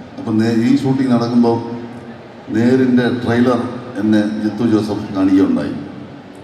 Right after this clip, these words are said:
എന്നോട് ചോദിച്ചു, "കൊള്ളാമോ?" ഞാൻ പറഞ്ഞു, "ട്രെയിലറൊക്കെ കണക്ക് തന്നെ."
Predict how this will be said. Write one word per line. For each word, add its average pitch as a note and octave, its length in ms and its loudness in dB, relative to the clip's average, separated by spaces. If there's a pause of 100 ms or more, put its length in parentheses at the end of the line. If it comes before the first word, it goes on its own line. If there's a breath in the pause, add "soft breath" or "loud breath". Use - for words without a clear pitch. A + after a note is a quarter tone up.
(180)
എന്നോട് A2 220 0
ചോദിച്ചു, A2+ 240 0
"കൊള്ളാമോ?" A2 340 2 (1400)
ഞാൻ F2 200 -2
പറഞ്ഞു, G#2 240 4
"ട്രെയിലറൊക്കെ A#2+ 560 0
കണക്ക് A2+ 320 0
തന്നെ." E2 220 2